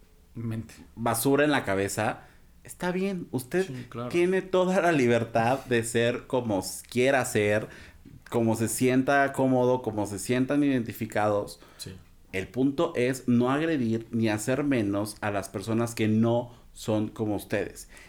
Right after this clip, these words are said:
Speaker 2: Y es un poquito lo que mencionábamos en el episodio de Poder Prieto.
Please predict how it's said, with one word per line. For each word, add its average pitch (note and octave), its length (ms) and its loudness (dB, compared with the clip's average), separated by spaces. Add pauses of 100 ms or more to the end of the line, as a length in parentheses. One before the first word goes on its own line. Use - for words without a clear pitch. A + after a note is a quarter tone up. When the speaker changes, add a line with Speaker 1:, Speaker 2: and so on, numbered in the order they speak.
(140)
Speaker 2:
Y C#3 320 2
es D3 220 0
un E3 80 -2
poquito D3+ 320 -2
lo C#3 100 0
que A2+ 140 0
mencionábamos A2+ 680 0
en A2 120 -2
el G2+ 100 -2
episodio A2+ 340 -4
de B2 100 0
Poder G2+ 340 -2
Prieto. B2+ 420 -2